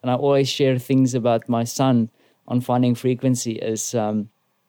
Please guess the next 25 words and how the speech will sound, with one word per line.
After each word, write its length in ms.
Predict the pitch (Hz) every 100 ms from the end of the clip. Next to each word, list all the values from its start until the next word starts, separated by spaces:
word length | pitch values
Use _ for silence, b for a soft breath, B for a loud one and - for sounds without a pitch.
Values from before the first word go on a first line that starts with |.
| _ _ - -
many 300 | 120 139 170
a 20 |
time 260 | 151 131
we 80 | 131
will 160 | 123 113
talk 300 | - 147 123
and 80 | 117
I'll 100 | 117
tease 340 | - 180 170
him 120 | 123
and 80 | 107
I'll 80 | 107
say 220 | - 131
to 120 | 131 117
Francie, 580 | 120 107 110 117 107
uh, 180 | 92 101 107 _ _ _ _ _ -
"I 100 | 131
don't 140 | 156
have 220 | 160 123
friends. 420 | - 123 120 113 -
I 80 | -
don't 140 | 143
have 120 | 160 135
friends 380 | 127 120 117
here." 380 | 113 110 101 104